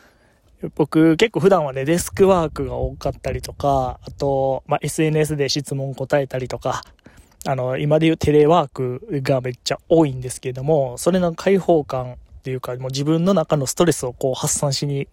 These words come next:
結構山に行きます。で、あの、一人で入ることも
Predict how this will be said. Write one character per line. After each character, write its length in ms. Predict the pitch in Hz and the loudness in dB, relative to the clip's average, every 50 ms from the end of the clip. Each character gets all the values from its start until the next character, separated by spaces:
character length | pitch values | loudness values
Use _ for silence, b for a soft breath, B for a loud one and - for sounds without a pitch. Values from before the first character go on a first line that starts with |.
| _ | _
結 160 | - 147 135 - | -6 -6 -4 -4
構 140 | - 143 131 | -2 0 2
山 200 | 135 139 139 127 | 2 2 0 -2
に 60 | 123 | -6
行 40 | - | -8
き 100 | - 131 | -10 -10
ま 140 | 123 120 110 | -6 -4 -2
す。 240 | - - - - - b b b b b b b b b b b b _ - | -2 -2 -4 -8 -14 b b b b b b b b b b b b _ -2
で、 160 | 170 143 143 | 0 0 0
あ 60 | 139 | 0
の、 200 | 135 131 127 127 | -2 -4 -4 -4
一 180 | 123 - - 262 | -2 2 2 4
人 100 | 240 190 | 4 4
で 80 | 156 | 2
入 160 | - 139 135 131 | 0 -2 -4 -4
る 80 | 135 | -2
こ 100 | - 143 | -4 -2
と 100 | 135 135 | -4 -4
も 200 | 120 123 120 - | -6 -6 -10 -10